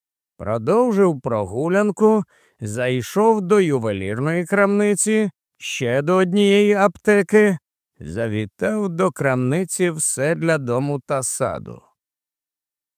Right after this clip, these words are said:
Вони повернулися додому за двадцять хвилин на сьому. У вітальній на них чекала вечеря.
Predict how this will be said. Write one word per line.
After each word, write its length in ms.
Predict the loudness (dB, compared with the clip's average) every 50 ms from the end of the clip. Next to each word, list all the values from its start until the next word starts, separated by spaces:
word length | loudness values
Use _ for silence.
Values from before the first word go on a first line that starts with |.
| _ _ _ _ _ _ _ _ _ _ -20 -20 _ _ _ _
Вони 440 | -2 2 2 2 4 4 2 0 0
повернулися 1120 | 2 4 4 6 6 6 4 2 2 2 2 2 2 4 4 4 4 2 0 0 0 0
додому 840 | 0 0 0 0 0 0 0 0 2 2 2 2 2 2 2 0 -2 -4
за 320 | -6 -6 -4 -2 -2 -2 -2
двадцять 680 | -4 -6 -6 -4 -4 -6 -6 -6 -6 -6 -6 -6 -8
хвилин 520 | -12 -8 -4 -4 -2 -2 -2 -2 -2 -4 -4
на 140 | -4 -6 -6
сьому. 500 | -6 -8 -8 -8 -10 -10 -12 -16 -20 _ _ _ _ _ _ _ _ _ _ _ _ -6
У 140 | -4 -2
вітальній 600 | -2 -2 -2 2 4 6 6 6 6 4 4 4
на 200 | 4 2 2 2
них 260 | 0 0 0 -2 -2 -2
чекала 540 | -2 -2 -2 -2 -2 -2 0 2 2 2
вечеря. 720 | 2 0 -2 -4 -6 -8 -8 -8 -8 -8 -10 -12 -16 -18